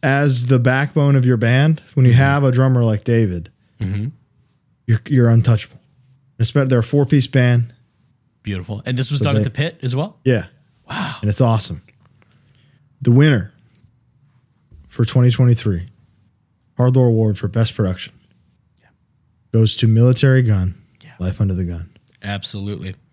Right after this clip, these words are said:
Speaker 2: I, for what they're going for, they could not have done it better.
Speaker 1: Could not have done it better.
Speaker 2: Like, I
Speaker 1: I think it
Speaker 2: fully
Speaker 1: has the,
Speaker 2: believe that.
Speaker 1: the perfect amount of grit.
Speaker 2: Mm-hmm.
Speaker 1: Um, there's not one lick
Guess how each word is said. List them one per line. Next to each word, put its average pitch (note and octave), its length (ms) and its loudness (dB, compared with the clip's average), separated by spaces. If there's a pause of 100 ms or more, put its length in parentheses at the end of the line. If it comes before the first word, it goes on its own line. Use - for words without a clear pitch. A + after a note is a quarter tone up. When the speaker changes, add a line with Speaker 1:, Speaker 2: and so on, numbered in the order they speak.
(640)
Speaker 2:
I, D3+ 480 -4 (840)
for C3 200 -4
what C3 320 -4
they're C#3+ 360 -2
going B2 460 -2
for, G2 360 -8 (420)
they A2+ 160 -4
could C3+ 380 -4
not A#2 280 -6
have G#2 180 -12
done G2+ 160 -8
it G2 160 -12
better. - 260 -14 (260)
Speaker 1:
Could A2+ 140 0
not A2 160 2
have A2+ 120 0
done A#2 140 0
it - 100 -4
better. B2 140 -2
Speaker 2:
Like, A#2 80 -2
I B2 40 0
Speaker 1:
I B2 40 -2
think D3+ 340 2
it - 20 6
Speaker 2:
fully C#3 120 6
Speaker 1:
has C3 120 4
the, A2+ 60 -2
Speaker 2:
believe G#2+ 180 -2
that. - 80 -4
Speaker 1:
the B2+ 80 4
perfect F3 400 0
amount F#3 300 4
of C#3+ 120 0
grit. E3 400 2 (420)
Speaker 2:
Mm-hmm. G#2 140 -8 (920)
Speaker 1:
Um, A#2 280 2
there's B2 160 4
not C#3+ 440 2
one C#3+ 500 4
lick - 480 -2